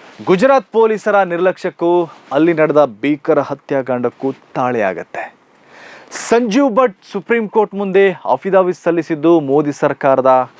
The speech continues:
ಕಣ್ಣು ಕೆಂಪಾಗಿಸಿತ್ತು. ಅದರ ಬೆನ್ನಲ್ಲೇ ಗುಜರಾತಿನ ಮೋದಿ ಸರ್ಕಾರ ಅವರನ್ನ ಸೇವೆಯಿಂದ ಅಮಾನತು ಮಾಡಿತು. ಬೆನ್ನಲ್ಲೇ ಬಂಧನ ಕೂಡ ಮಾಡಿತು.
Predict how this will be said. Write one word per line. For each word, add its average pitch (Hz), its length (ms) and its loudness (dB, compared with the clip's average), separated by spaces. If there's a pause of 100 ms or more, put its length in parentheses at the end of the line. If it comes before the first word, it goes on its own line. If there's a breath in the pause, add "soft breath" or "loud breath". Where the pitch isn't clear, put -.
ಕಣ್ಣು 139 480 0
ಕೆಂಪಾಗಿಸಿತ್ತು. 110 880 -6 (400)
ಅದರ 147 180 -6
ಬೆನ್ನಲ್ಲೇ 156 680 2 (580 loud breath)
ಗುಜರಾತಿನ 254 640 2
ಮೋದಿ 226 320 0
ಸರ್ಕಾರ 214 460 -2
ಅವರನ್ನ 185 340 0 (340)
ಸೇವೆಯಿಂದ 165 480 0 (380)
ಅಮಾನತು 160 560 -2
ಮಾಡಿತು. - 680 -16
ಬೆನ್ನಲ್ಲೇ 202 640 2 (220)
ಬಂಧನ 156 480 -4
ಕೂಡ 131 280 -6
ಮಾಡಿತು. 95 580 -6